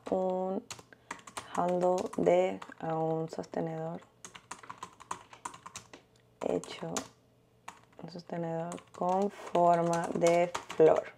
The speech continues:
de girasol. Y generamos, vamos a ver qué sale.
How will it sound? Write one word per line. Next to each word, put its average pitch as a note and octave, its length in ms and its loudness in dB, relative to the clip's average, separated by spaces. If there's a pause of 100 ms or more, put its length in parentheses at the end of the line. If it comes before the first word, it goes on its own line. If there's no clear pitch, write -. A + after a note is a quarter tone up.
(1700)
de - 460 -2 (160)
girasol. - 760 -4 (1500)
Y G#3 80 12
generamos, F#3 680 8
vamos E3+ 160 -2
a E3+ 40 2
ver E3 140 2
qué E3+ 100 2
sale. A3+ 480 8